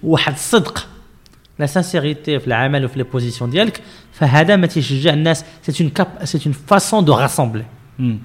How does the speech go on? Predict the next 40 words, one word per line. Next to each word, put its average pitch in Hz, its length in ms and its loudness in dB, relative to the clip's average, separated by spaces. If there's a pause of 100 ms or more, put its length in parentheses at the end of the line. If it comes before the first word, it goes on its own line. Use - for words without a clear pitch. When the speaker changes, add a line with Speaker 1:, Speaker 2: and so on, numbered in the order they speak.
(720)
Speaker 1:
طبعًا 156 220 4
لي 156 140 4
جون 135 180 2
كي 139 180 0
راسومبل 123 540 2
من 127 100 2
عند 113 180 -4
الله 160 280 6
بلا 127 240 4
ما 147 60 8
يدير 131 200 6
والو، 170 320 8 (680)
يجي 139 440 0
تيكون 120 580 -6 (600)
مثلًا 127 240 2
مفكر 123 560 2
استثنائي 127 680 0
وتيجي 113 240 -4
يكتب 113 280 -8
كتاب، 127 560 0
ولا 117 200 2
غدا 110 200 -2
تيخرجوا 117 420 -4
تيسميه 120 380 -2
لو 107 120 -2
كابيتال، 127 540 -2
وتيجيو 117 280 2
الناس 120 240 2
يتبعوه 120 460 4 (460)
بالالاف 143 500 4
وبالملايين. 127 800 4 (180)
حتى - 240 -2
انا 110 200 0
واخا 120 280 -6
هكاك 113 240 -6
ماركس 131 340 -2
ما 110 60 -2
عمره 113 200 -6
ما 117 100 -4
كان 110 320 -8